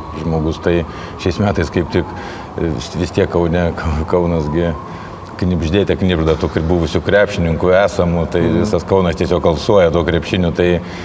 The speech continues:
Speaker 1: tie žmonės, kurie žaidė krepšinį, jie niekur nedingo, tie,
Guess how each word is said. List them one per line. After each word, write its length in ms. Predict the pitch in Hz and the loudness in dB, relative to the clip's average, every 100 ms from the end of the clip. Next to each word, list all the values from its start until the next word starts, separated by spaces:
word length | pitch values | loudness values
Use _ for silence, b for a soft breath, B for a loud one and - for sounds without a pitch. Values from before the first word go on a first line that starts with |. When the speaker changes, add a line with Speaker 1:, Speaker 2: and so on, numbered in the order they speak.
| B | B
Speaker 1:
tie 120 | 92 | -2
žmonės, 380 | 85 92 87 80 | 0 2 0 0
kurie 220 | 92 90 82 | 2 2 4
žaidė 240 | 92 87 | 4 4
krepšinį, 400 | 78 85 98 92 | 2 0 0 2
jie 80 | 90 | 2
niekur 300 | 90 87 87 | 2 0 0
nedingo, 480 | 87 87 101 85 80 | 2 2 2 2 0
tie, 320 | 85 82 78 | 0 2 0